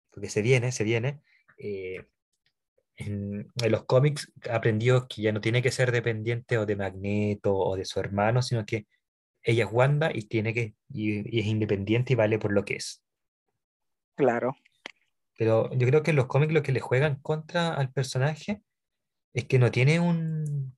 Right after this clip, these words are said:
Speaker 1: cómic, o no tiene muchos cómics, porque tiene, pero no tiene muchos cómics que hablen de ella.
Speaker 2: Mm.
Speaker 1: Como que
Speaker 2: Sí.
Speaker 1: falta un número único, generalmente es como la acompañante.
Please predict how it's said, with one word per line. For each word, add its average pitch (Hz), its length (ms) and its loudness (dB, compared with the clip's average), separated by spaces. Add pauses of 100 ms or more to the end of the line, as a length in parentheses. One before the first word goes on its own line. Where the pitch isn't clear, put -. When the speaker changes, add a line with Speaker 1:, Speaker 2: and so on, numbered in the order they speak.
(120)
Speaker 1:
cómic, 151 400 2
o 120 120 -6
no 113 100 -2
tiene 127 220 2
muchos 143 340 2
cómics, 143 320 0
porque - 220 -14
tiene, 117 360 -2 (480)
pero 107 140 -6
no 107 60 -8
tiene 123 160 0
muchos 131 280 -2
cómics 135 300 -2
que 131 140 0
hablen 120 360 0
de 98 120 -4
ella. 87 200 -8 (3750)
Speaker 2:
Mm. 151 480 6 (420)
Speaker 1:
Como 113 220 0
que 110 80 0
Speaker 2:
Sí. 104 120 0
Speaker 1:
falta 156 300 4
un 139 80 4
número 143 260 6
único, 131 220 4
generalmente 123 380 0
es 127 60 -6
como 123 180 2
la 110 200 0
acompañante. 107 1300 0